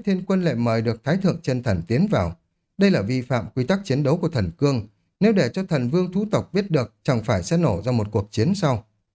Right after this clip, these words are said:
"Xin hỏi lão tổ, con trai thiên tinh của ta có từng bị người khác bắt cóc không? Có phải có người lẻn vào doanh trướng của nó không?"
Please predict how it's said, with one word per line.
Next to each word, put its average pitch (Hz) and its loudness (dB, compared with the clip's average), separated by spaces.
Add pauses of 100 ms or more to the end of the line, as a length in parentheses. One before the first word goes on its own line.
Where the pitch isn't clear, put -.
(540)
"Xin 156 4
hỏi 107 0
lão 139 0
tổ, 95 0 (360)
con 139 2
trai 123 0
thiên 123 -2
tinh 123 0
của 90 -2
ta 117 0
có 190 -4
từng 107 2
bị 107 -2
người 98 0
khác 185 -4
bắt 202 0 (100)
cóc 202 -2
không? 113 0 (320)
Có 220 2
phải 175 2
có 202 -2
người 175 2
lẻn 110 0
vào 101 -2
doanh 131 0
trướng 175 0
của - 0
nó 117 0
không?" 160 0